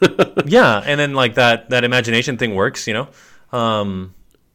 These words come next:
Speaker 2: you know, you and I talked about on our other show about, you know, falling into the catechumenate and, like, reforming our life. So there's a question there about, like,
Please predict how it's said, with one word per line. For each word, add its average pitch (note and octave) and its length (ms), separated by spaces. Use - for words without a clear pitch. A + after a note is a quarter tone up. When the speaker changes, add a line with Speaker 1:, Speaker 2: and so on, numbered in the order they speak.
Speaker 2:
you D#3 100
know, D3 60
you C3+ 120
and D3+ 100
I C#3 80
talked C3+ 180
about A#2+ 200
on G#2+ 120
our G2 140
other A2+ 180
show A2 220
about, F#2+ 400
you A#2 80
know, G2+ 80
falling G#2+ 340
into G#2 140
the F#2 80
catechumenate A2 720
and, G#2 120
like, F#2 260
reforming A#2 580
our F#2 140
life. A2+ 300
So - 100
there's A#2+ 120
a A2+ 60
question A#2+ 300
there A2 80
about, F#2+ 260
like, F#2 260